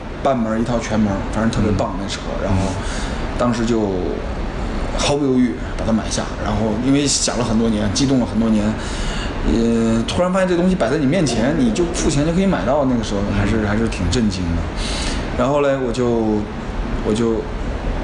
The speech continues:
Speaker 1: 开了这个车，当时跟我另外一个大哥，嗯，厦门的，
Speaker 2: 嗯。
Speaker 1: 他是到成都来玩儿。我说：“那挺好，咱俩就赶快跑厦门玩儿去。你要回去，我买了新车，激动嘛。”那时候买了新车，第一件事就得是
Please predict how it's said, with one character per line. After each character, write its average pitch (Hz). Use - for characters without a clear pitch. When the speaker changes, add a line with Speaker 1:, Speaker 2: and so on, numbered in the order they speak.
Speaker 1:
开 131
了 127
这 127
个 120
车， 135
当 123
时 131
跟 135
我 113
另 123
外 131
一 117
个 117
大 120
哥， 117
嗯， 101
厦 131
门 113
的， 92
Speaker 2:
嗯。 107
Speaker 1:
他 110
是 120
到 123
成 117
都 143
来 143
玩 104
儿。 151
我 107
说 143
：“那 196
挺 135
好， 110
咱 104
俩 127
就 107
赶 147
快 165
跑 -
厦 165
门 117
玩 92
儿 107
去。 104
你 113
要 120
回 127
去， 123
我 104
买 104
了 104
新 139
车， 139
激 139
动 160
嘛。” 107
那 139
时 165
候 180
买 160
了 131
新 156
车， 170
第 180
一 190
件 190
事 165
就 156
得 110
是 123